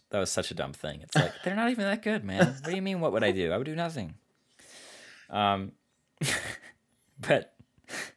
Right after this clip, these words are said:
anyways, it's a hard question to answer. Uh, but w-, what we get?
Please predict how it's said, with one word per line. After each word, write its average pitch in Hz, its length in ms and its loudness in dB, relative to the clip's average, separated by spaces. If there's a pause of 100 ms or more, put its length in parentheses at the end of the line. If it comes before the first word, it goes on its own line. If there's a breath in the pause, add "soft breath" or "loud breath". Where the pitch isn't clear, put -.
(240 loud breath)
anyways, 98 800 4
it's - 180 2
a 208 60 8
hard 285 280 0
question 226 360 2
to 175 80 4
answer. 151 540 2 (240)
Uh, 98 160 6
but 110 140 2
w-, 92 200 -4
what 135 220 4
we 165 80 2
get? 160 400 6